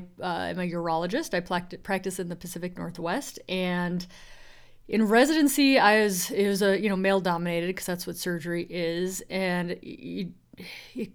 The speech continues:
residency, you have to, you have to give up a lot of who you were before you became that. It was very intense. Certainly, I worked in the prior to eighty-hour, uh, restrictions. I don't know if it's any better now. From what I can tell of the women surgeons in my group, uh,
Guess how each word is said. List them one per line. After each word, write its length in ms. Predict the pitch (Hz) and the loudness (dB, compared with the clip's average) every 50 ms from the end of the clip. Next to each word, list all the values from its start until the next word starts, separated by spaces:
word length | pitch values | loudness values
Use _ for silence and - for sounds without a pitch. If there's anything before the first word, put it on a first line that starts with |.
| - - | -14 -12
residency, 680 | - 196 208 226 233 240 294 269 247 247 247 - 233 | -8 -4 -2 -2 -2 -2 0 0 0 0 0 -2 -2
you 180 | 220 208 196 202 | 0 0 0 0
have 340 | 196 202 202 196 202 - - | 0 -2 -4 -4 -4 -8 -10
to, 480 | - - 208 196 180 180 180 180 180 180 - - _ _ _ _ _ _ - - - _ | -8 -4 -2 0 0 0 0 -2 -4 -6 -12 -18 _ _ _ _ _ _ -18 -18 -16 _
you 100 | - 220 | -4 -4
have 100 | 254 247 | -4 -2
to 80 | 254 247 | -4 -4
give 180 | 190 220 208 190 | -4 -2 -2 -2
up 160 | 196 196 190 | -2 -2 -2
a 40 | 175 | -2
lot 200 | 165 170 170 165 | -2 -2 -2 -4
of 120 | 160 - | -6 -8
who 140 | - - 190 | -8 -6 -4
you 180 | 180 175 165 165 | -4 -2 -4 -4
were 180 | 165 165 165 | -4 -4 -4
before 300 | 160 165 165 - - 170 | -6 -8 -10 -8 -8 -6
you 160 | 170 170 175 180 | -6 -6 -6 -8
became 460 | 180 185 180 - - 190 175 - 170 | -8 -10 -12 -10 -10 -8 -8 -8 -10
that. 200 | 170 - - - | -12 -12 -12 -8
It 160 | - 185 180 | -8 -6 -4
was 140 | 180 185 170 | -4 -6 -6
very 300 | 147 190 190 190 202 196 | -2 -2 0 0 0 0
intense. 480 | 180 160 - - 170 170 170 165 - - - | -2 -4 -6 -6 -6 -6 -6 -8 -10 -12 -12
Certainly, 380 | - - 190 180 180 175 175 | -8 -6 -6 -4 -4 -6 -6
I 220 | - 170 170 175 170 | -4 -4 -4 -4 -4
worked 400 | 170 170 165 170 175 - - - | -4 -4 -6 -6 -6 -10 -12 -10
in 180 | - 170 170 170 | -8 -8 -6 -6
the 140 | 170 165 165 - _ _ _ _ - - | -6 -8 -8 -12 _ _ _ _ -20 -16
prior 360 | - - 175 170 170 170 170 | -8 -4 -2 -2 0 -2 -2
to 220 | 175 - 180 180 | -4 -6 -6 -6
eighty-hour, 800 | - - 170 170 170 165 165 165 165 165 160 165 165 165 165 - - - - - - - - | -4 -4 -6 -4 -4 -4 -2 -2 -2 -2 -2 -2 -4 -4 -6 -8 -14 -20 -20 -20 -20 -18 -14
uh, 360 | - - - - - - - - - - | -12 -10 -10 -8 -8 -10 -10 -12 -10 -10
restrictions. 720 | 180 180 180 - - 175 - - 180 175 208 214 - - - 185 | -8 -8 -8 -10 -10 -10 -10 -8 -8 -8 -8 -8 -12 -14 -12 -8
I 20 | |
don't 140 | 170 175 - | -8 -8 -6
know 100 | 170 175 | -8 -8
if 120 | 165 - | -10 -10
it's 120 | 156 - - | -12 -10 -10
any 160 | 170 165 165 | -8 -8 -8
better 300 | 151 180 175 175 180 165 | -6 -6 -6 -4 -6 -6
now. 320 | 170 170 165 175 196 220 - - - - - - - - | -6 -6 -6 -6 -8 -10 -12 -18 -20 -20 -20 -20 -20 -10
From 160 | - - 202 | -4 -2 2
what 140 | 196 196 190 | 4 4 6
I 100 | 196 196 | 4 4
can 140 | 196 196 196 | 4 0 -2
tell 280 | 190 196 190 185 196 208 | 0 2 4 4 4 4
of 120 | 190 170 | 2 2
the 80 | 180 180 | 2 0
women 260 | 180 175 180 175 175 | 0 0 0 -2 -4
surgeons 500 | 170 - 185 180 180 175 180 170 175 170 | -2 -2 -2 -2 -2 -2 -4 -4 -4 -4
in 120 | 175 170 | -4 -6
my 140 | 170 165 165 | -6 -6 -8
group, 380 | 156 - 180 175 180 185 180 - - | -6 -4 -2 -2 -2 -4 -6 -8 -8
uh, 320 | - - - 139 147 - | -6 -4 -2 -4 -4 -6